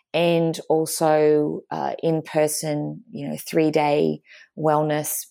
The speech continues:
programs and that as well. And so that is also new and a positive, uh, outcome that the, there's so many veterans, especially, uh, in the remote, remote locations, that don't,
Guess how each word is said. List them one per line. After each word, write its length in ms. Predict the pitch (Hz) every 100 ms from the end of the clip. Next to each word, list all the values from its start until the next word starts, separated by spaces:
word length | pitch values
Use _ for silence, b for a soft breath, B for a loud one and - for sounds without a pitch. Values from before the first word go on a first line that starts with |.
| -
programs 800 | - 151 151 151 147 147 147 -
and 140 | 147 156
that 140 | 151
as 180 | 147 147
well. 280 | 147 147 -
And 160 | 160 160
so 160 | 165
that 360 | 156 180 185 -
is 200 | 160 -
also 680 | 147 156 - 160 147 143 147 143 _ _ _ _
new 480 | 160 170 160 143 147 - b b b _ 143
and 500 | 151 147 147 147 143 - _ _ _ _ -
a 60 |
positive, 760 | - - 170 170 165 151 139 - -
uh, 220 | 147 143 -
outcome 580 | 147 151 - 147 147 143
that 300 | 156 147 - 151
the, 320 | 147 143 -
there's 240 | - 156 -
so 220 | 175 165
many 260 | 160 170
veterans, 560 | 165 160 - 156 147 147 -
especially, 680 | - 175 175 180 165 151 - -
uh, 260 | 147 156 -
in 140 | 160
the 60 | 156
remote, 360 | 151 151 156 156 _
remote 520 | 160 156 160 165 - 160
locations, 960 | 143 - 147 156 - - - 175 - B B B B _
that 280 | 160 139 -
don't, 340 | 170 160 156